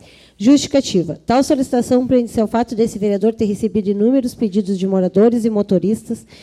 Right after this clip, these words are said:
que reclamam que a rua está precária, com muitos buracos. Irandira Silveira Rodrigues, vereador do P D T.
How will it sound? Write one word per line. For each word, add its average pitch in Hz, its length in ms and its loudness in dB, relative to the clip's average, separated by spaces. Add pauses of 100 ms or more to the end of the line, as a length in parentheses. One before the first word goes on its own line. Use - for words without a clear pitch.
(200)
que 220 100 2
reclamam 233 640 4 (300)
que 247 120 2
a 226 80 4
rua 226 160 4
está 240 180 0
precária, 233 680 0
com 247 220 2
muitos 233 320 -2
buracos. 208 640 -4 (420)
Irandira 208 520 2
Silveira 196 320 0
Rodrigues, 226 460 0
vereador 214 340 0
do 202 80 2
P 226 180 -2
D 233 120 0
T. - 220 -8